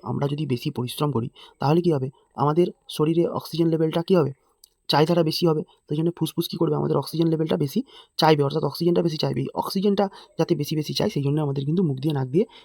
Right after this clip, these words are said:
দুদিক দিয়েই নিঃশ্বাসটা নিতে হবে। অক্সিজেনটা যত বাড়াবে তত তো আমাদের এনার্জিটা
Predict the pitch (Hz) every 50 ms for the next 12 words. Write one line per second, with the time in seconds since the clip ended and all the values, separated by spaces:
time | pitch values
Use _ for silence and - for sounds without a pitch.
0 | _ _ - 143 151 175 165 190 214 190 165 - - 151 - - 196 151 131 135
1 | 123 117 123 135 - - 127 - - 170 180 180 175 - - - - - - 160
2 | 160 185 170 165 160 160 151 151 - 165 170 170 - 175 170 180 170 175 165 160
3 | 165 165 160 160 - 170